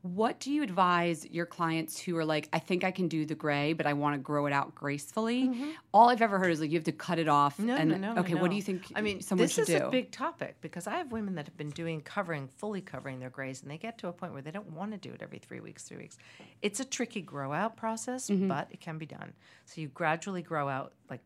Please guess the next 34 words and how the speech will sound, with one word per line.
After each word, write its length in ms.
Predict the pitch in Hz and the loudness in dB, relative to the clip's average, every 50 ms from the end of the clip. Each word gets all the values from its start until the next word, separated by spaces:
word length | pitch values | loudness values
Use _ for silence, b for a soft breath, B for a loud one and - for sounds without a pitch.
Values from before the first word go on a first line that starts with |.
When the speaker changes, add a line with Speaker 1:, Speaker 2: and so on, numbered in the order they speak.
| _ _ | _ _
Speaker 2:
in 160 | - 147 147 139 | -12 -10 -10 -8
your 120 | 143 143 | -8 -10
situation, 460 | - - - - 151 139 135 - 143 143 | -10 -12 -12 -10 -10 -10 -10 -10 -10 -8
you 40 | |
have 140 | 139 135 131 | -10 -10 -8
the 100 | - 139 | -10 -10
one 200 | 131 135 143 165 | -8 -8 -8 -8
streak, 460 | - - - 147 135 135 170 185 - | -10 -10 -10 -10 -10 -10 -10 -10 -2
Speaker 1:
Mm-hmm. 360 | - 208 196 202 190 196 190 170 | 2 4 4 6 4 2 2 0
Speaker 2:
and 160 | 147 143 - - - - | -6 -8 -8 -10 -8 -6
let's 220 | 147 127 - - | -6 -6 -6 -6
say 120 | 156 143 | -8 -8
somebody 260 | 139 - 156 143 143 143 | -8 -8 -8 -8 -6 -8
else 140 | 135 135 - | -8 -8 -8
might 180 | 143 135 - - - _ - | -10 -10 -10 -12 -20 _ -10
allow 280 | 143 139 143 131 131 135 | -8 -6 -4 -4 -4 -4
the 100 | 139 147 | -6 -8
gray 200 | 139 - 147 135 | -10 -10 -10 -10
to 60 | 135 139 | -10 -10
come 240 | - 143 139 139 | -12 -12 -10 -10
around 220 | 135 135 135 135 143 | -8 -10 -10 -10 -10
the 80 | 147 | -12
hairline, 480 | 143 156 151 143 139 143 143 160 170 175 | -10 -10 -10 -10 -10 -10 -10 -10 -10 -12
start 240 | - - 147 123 - | -12 -12 -12 -12 -10
to 100 | - 143 | -12 -12
allow 240 | 135 139 131 131 143 | -10 -8 -8 -8 -10
it 80 | - | -10
to 100 | - 170 | -12 -16
blend, 460 | 143 - 143 127 123 135 156 190 202 B B B B B B B B B - | -14 -12 -12 -10 -10 -8 -10 -10 -10 B B B B B B B B B -4
and 100 | 208 208 | -4 -2
then 80 | 208 | 0
you 100 | 208 202 | -2 0
low 220 | 190 190 185 175 165 | 0 2 0 0 0
light. 300 | 135 117 110 - - | -2 -4 -8 -10 -14